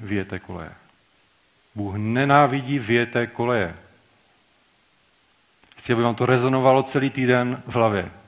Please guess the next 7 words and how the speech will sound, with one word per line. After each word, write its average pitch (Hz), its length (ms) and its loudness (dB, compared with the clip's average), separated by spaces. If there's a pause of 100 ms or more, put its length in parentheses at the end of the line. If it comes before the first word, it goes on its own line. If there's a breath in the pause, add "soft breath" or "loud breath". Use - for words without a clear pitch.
(180)
Vám 117 320 0 (100)
a - 80 -12
mně. 101 360 -6 (1080 loud breath)
Bůh 98 140 -10
nenávidí 113 500 -4
vyjeté 95 300 -8
koleje, 85 340 -12